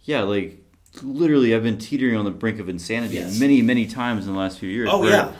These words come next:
Speaker 1: I literally go,
Speaker 2: You live, you almost live on it.
Speaker 1: "Holy shit."
Speaker 2: Yeah.
Speaker 1: Like, I really think, like, like, uh, you, you talk to yourself and
Speaker 2: Yes.
Speaker 1: you, like, and you're like,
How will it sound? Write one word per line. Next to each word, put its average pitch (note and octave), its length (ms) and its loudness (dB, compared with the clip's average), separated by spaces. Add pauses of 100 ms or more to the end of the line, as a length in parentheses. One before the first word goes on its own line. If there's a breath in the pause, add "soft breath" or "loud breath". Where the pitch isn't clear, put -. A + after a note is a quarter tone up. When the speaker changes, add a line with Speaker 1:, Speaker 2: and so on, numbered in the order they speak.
(140)
Speaker 1:
I A#2 80 -2
literally C#3 340 6
go, G#2+ 380 4
Speaker 2:
You C3 140 -4
live, C3+ 300 -4 (120)
you C3+ 100 -2
almost D3 320 -2
live E3+ 200 2
on D3 60 -4
it. - 40 -12
Speaker 1:
"Holy C3 260 2
shit." A#2+ 360 -2
Speaker 2:
Yeah. - 80 -2
Speaker 1:
Like, G#2+ 260 0 (480 soft breath)
I A#2 120 0
really B2 440 2
think, - 480 -2
like, G2+ 280 -6 (1400)
like, G#2+ 220 2
uh, G#2+ 280 0
you, A2 260 -2
you G#2+ 260 -2
talk C#3+ 280 -4
to - 60 -6
yourself F#2 420 -4
and - 20 -4
Speaker 2:
Yes. F#2+ 160 0
Speaker 1:
you, G#2+ 60 0
like, G#2+ 320 4
and G#2+ 100 -2
you're G#2 160 0
like, G2 360 -2